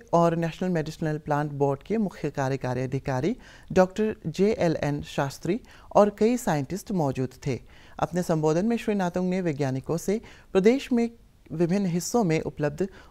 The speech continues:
औषधीय पौधों का सही आंकड़ा तैयार करने और उनके संरक्षण के अलावा मार्केटिंग पर भी जानकारी देने को कहा। उन्होंने कहा है कि राज्य सरकार प्रदेश के सभी जिलों में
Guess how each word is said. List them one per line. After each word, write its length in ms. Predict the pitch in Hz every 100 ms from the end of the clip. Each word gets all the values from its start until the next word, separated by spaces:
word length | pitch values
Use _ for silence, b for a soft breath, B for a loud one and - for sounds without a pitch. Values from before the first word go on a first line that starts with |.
| -
औषधीय 520 | 170 180 233 233 233
पौधों 360 | 156 147 143 151
का 200 | 151 156
सही 340 | - 180 190
आंकड़ा 340 | 247 147 147 147
तैयार 360 | - 135 131
करने 360 | 131 131 139 214 B B B
और 120 | 208
उनके 220 | 226 226
संरक्षण 540 | 226 190 185 202 - 247
के 100 | 240
अलावा 360 | 196 165 156
मार्केटिंग 500 | 202 160 143 147 151
पर 180 | 143 139
भी 140 | 139 190
जानकारी 480 | 151 131 127 135
देने 260 | 156 127 120
को 120 | -
कहा। 280 | 165 127 117 B B B B
उन्होंने 280 | - 170 165
कहा 240 | 165 156 151
है 120 | 156
कि 140 | -
राज्य 240 | 156 139 143
सरकार 400 | 156 143 156 202
प्रदेश 380 | 196 175 175 -
के 80 |
सभी 280 | 175 165 170
जिलों 260 | 156 160 190
में 200 | 185